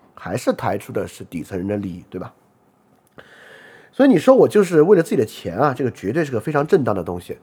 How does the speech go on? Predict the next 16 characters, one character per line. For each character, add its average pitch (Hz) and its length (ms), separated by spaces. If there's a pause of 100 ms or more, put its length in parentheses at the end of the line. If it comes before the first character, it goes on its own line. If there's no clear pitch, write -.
(640)
但 - 160
在 208 140
舆 104 200
论 180 240
的 127 160 (460)
争 294 320
夺 98 180
上 98 240
啊， 78 200 (120)
就 90 280 (100)
没 113 200
有 123 60
那 104 80
么 101 80
好 - 280
了。 85 100